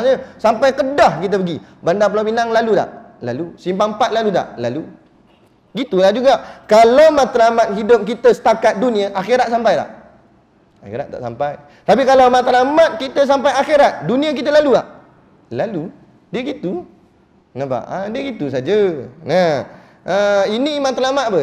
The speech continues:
Tak payah tengok, eh, masyarakat, ha, Melayu kita pada hari ini mentaliti dunia, dunia, dunia. Dalilnya tengok manifesto. Apa yang dijanjikan? Semua barang dunia. Ada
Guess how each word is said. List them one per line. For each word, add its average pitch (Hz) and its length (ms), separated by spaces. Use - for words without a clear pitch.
Tak 190 200
payah 247 160
tengok, 165 240
eh, 233 80
masyarakat, 202 540
ha, 175 240
Melayu 196 400
kita 202 320
pada 190 320
hari 196 160
ini 226 160
mentaliti 202 560
dunia, 220 320
dunia, 214 320
dunia. 160 320
Dalilnya 294 600
tengok 247 280
manifesto. 196 600
Apa 233 320
yang 247 160
dijanjikan? 185 600
Semua 254 280
barang 156 280
dunia. 247 320
Ada 269 240